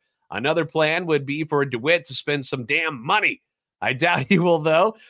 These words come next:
Probably just shuffles a few guys around to get a halfway decent pitcher so he can give fans hope and sell more season tickets." Well, Jimmy, first off, thank you for writing. Second off, um, I mean,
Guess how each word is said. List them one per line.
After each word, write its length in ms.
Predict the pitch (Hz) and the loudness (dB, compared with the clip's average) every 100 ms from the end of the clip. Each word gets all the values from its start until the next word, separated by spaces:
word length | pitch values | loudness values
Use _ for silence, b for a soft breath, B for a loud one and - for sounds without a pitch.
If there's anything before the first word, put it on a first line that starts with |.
| b | b
Probably 420 | - 226 226 202 180 | 2 4 6 4 2
just 200 | 170 - | 0 2
shuffles 360 | 185 160 143 | 2 0 -6
a 60 | 131 | -10
few 180 | 175 165 | -8 -2
guys 300 | 156 147 135 | 0 0 -2
around 380 | 123 135 151 135 | -4 -2 -2 -2
to 60 | |
get 120 | 127 | 0
a 40 | 117 | 0
halfway 400 | 135 131 131 120 | 0 0 0 -2
decent 460 | 107 180 175 160 | -4 -8 -4 -6
pitcher 360 | - 98 - 101 | -4 -8 -6 -10
so 320 | - 113 110 b b b | -4 -2 -2 b b b
he 120 | 120 | -8
can 160 | 120 123 | -6 -2
give 220 | 123 117 | -2 -2
fans 320 | - 117 110 | 0 -2 0
hope 240 | 170 190 190 | 2 2 0
and 100 | 143 | -6
sell 260 | - 143 | 0 0
more 400 | 139 120 120 113 - _ _ | 0 0 0 0 -8 _ _
season 580 | - - 113 107 104 95 - | -16 -12 -10 -8 -8 -10 -10
tickets." 480 | 95 80 76 - | -10 -10 -16 -8
Well, 400 | 202 226 190 165 _ _ _ 165 | 2 4 4 0 _ _ _ -2
Jimmy, 340 | 160 254 269 | 0 2 0
first 360 | 247 208 220 214 | 2 2 4 4
off, 280 | 202 220 - | 4 2 -2
thank 220 | 170 156 | -8 -8
you 180 | 165 160 | -12 -12
for 320 | 151 147 135 | -6 -4 -4
writing. 560 | 123 131 147 175 180 180 _ _ | -2 -2 -2 -4 -8 -12 _ _
Second 340 | - 202 196 | 0 2 4
off, 280 | 185 175 170 - _ _ - | 4 4 2 -2 _ _ -4
um, 460 | 131 135 123 120 - | -2 0 0 -4 -14
I 80 | 156 | -8
mean, 400 | 156 151 143 | -6 -4 -6